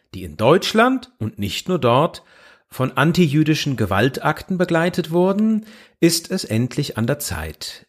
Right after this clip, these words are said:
Wir wollen uns in dieser Folge anschauen,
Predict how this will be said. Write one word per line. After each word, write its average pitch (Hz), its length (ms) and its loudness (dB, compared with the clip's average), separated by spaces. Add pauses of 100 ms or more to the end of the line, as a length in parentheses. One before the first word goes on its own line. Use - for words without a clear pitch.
Wir 139 200 4
wollen 160 340 4
uns 220 360 -2
in 110 160 -2
dieser 110 300 0
Folge 101 360 -2
anschauen, 208 760 -2